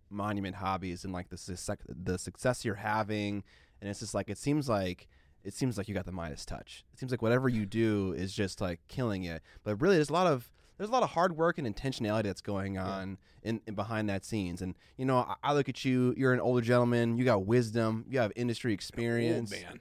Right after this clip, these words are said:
Speaker 2: old man.
Speaker 1: You're an old man.
Speaker 2: <laughs>
Speaker 1: But, like, but really, you create the opportunities for yourself, right? So it's like, what, what would you say to that entrepreneurial person who has ideas but is lacking execution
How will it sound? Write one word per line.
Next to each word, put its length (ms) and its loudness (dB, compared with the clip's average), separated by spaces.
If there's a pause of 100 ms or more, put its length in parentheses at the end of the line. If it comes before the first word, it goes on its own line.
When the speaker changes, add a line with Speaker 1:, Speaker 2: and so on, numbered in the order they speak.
Speaker 2:
old 260 -4
man. 140 -12
Speaker 1:
You're 120 -4
an 60 -4
old 300 6
man. 420 4 (120)
Speaker 2:
<laughs> 120 -8
Speaker 1:
But, 160 2
like, 360 0 (340)
but 120 -4
really, 280 2
you 260 -2
create 540 4
the 140 -6
opportunities 720 0
for 100 -6
yourself, 600 -6
right? 360 -2 (220)
So 140 -4
it's 100 -2
like, 140 2
what, 260 -2
what 140 2
would 160 0
you 60 -2
say 240 4
to 60 4
that 160 4
entrepreneurial 680 0
person 380 -4
who 80 -4
has 420 2
ideas 760 0 (320)
but 100 2
is 140 2
lacking 400 0
execution 1080 -2